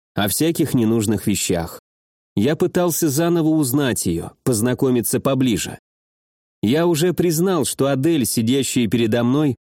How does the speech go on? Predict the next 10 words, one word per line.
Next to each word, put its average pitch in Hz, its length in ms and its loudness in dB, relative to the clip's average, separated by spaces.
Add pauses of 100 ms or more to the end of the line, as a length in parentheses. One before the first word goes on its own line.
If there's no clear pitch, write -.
(140)
совершенно 180 640 0
другая. 120 680 0 (640)
Не 110 260 2
та, 139 240 0
которую 107 480 2
я 104 160 2
любил 101 360 2
в - 80 -8
прошлой 104 400 0
жизни. 90 560 -2